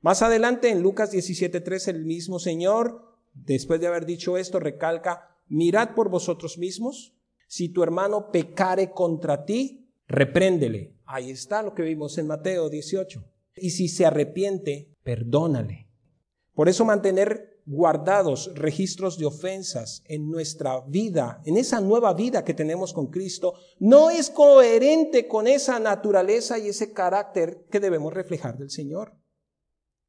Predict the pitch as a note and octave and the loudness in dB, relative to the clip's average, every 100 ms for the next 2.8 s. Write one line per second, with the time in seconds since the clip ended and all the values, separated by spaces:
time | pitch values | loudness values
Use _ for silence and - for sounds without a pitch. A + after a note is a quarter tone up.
0 | _ E3 A#3 A3 A3 A#3+ A#3+ C4+ C4 B3+ | _ -2 2 2 2 0 0 -2 -2 0
1 | G#3+ G#3 B3 B3 G#3+ F#3 G3 G#3+ A3+ G3+ | 0 -2 -4 -4 -2 -2 -2 -2 -4 -4
2 | F#3 F3 G#3 A3 G3+ G3 F3 | -4 -2 -2 -2 -4 -2 -2